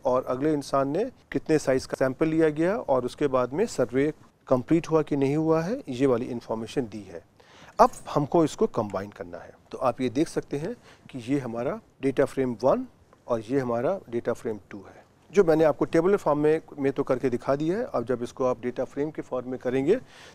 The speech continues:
तो आपको ये ऐसा दिखाई देगा। ओके, अब इसको देखिए मैंने दोनों को कंबाइन कर दिया। कैसे कंबाइन किया? सी बाइंड से, डीएफ़ वन, डीएफ़ टू। अब तो देखिए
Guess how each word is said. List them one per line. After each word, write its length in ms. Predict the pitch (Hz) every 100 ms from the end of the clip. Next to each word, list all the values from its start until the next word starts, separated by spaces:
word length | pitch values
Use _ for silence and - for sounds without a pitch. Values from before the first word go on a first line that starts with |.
| -
तो 100 | -
आपको 260 | 127 -
ये 120 | 131
ऐसा 240 | 143 120 117
दिखाई 300 | 101 - 92
देगा। 300 | 92 87 87 - - - _ _ _ _ _ _ _ -
ओके, 260 | - 117 107 _ _ _ _ _ - - -
अब 180 | 233 - - _ _ _ -
इसको 260 | 156 - 147
देखिए 240 | 135 156
मैंने 260 | 143 156 226 - - 117
दोनों 240 | 143 175
को 140 | 185 247 -
कंबाइन 420 | 131 123 123 135
कर 120 | 120 90
दिया। 280 | 90 87 - _ _ _ _ _ _ _ _ _ -
कैसे 240 | 143 180
कंबाइन 340 | 165 151 156
किया? 300 | 151 185 220 226 - - _ _ _ _ -
सी 260 | - 160 135
बाइंड 300 | 113 107 113
से, 220 | - 104 - _ _ _ _ _ _ _ _ - - _ _ _ _ _ -
डीएफ़ 380 | 127 147 147 185
वन, 120 | 165
डीएफ़ 260 | 123 127 -
टू। 80 | 151
अब 180 | 202 - - -
तो 100 | 202
देखिए 320 | 185 180 143